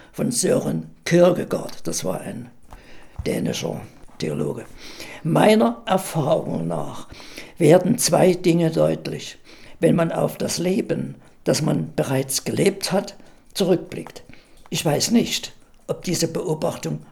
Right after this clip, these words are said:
Allgemeingültigkeit besitzt, halte es aber nicht für ausgeschlossen. Zum einen war es nur selten eine bewusste Wahl, die über unseren Lebensweg entschieden hat.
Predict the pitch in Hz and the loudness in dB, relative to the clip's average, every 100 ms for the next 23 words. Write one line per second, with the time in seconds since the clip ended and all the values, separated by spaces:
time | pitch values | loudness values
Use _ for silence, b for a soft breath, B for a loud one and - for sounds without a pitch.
0 | - 156 - - 156 214 214 208 196 185 | -2 -2 -2 0 2 2 2 -2 -2 -2
1 | - 185 185 185 190 - - - B B | 2 2 2 -2 -2 -4 -6 -8 B B
2 | B - 160 175 175 - 160 156 151 - | B 4 4 6 2 0 0 0 -2 -4
3 | - 160 202 - - 208 208 175 175 - | -6 -4 -2 -6 -6 -6 -2 -2 -2 -6
4 | 160 170 - - - B B B - 185 | -8 -8 -10 -12 -18 B B B 0 0
5 | - - 220 196 123 - - - 185 - | 0 2 4 4 2 2 2 2 0 0
6 | 156 135 - 202 202 196 160 - 208 - | 0 0 6 6 6 2 -2 -2 -2 -2
7 | 151 165 165 - 156 131 123 123 120 - | -2 0 0 0 0 0 -2 -6 -10 -18
8 | - - - - - B B 160 - 180 | -20 -20 -20 -20 -20 B B -4 0 0
9 | 170 180 160 - 131 127 143 - - - | 0 0 0 0 0 2 2 0 -4 -2
10 | - - B B B B B 151 - - | -4 -6 B B B B B -2 0 -2
11 | - 117 117 | -2 -2 -4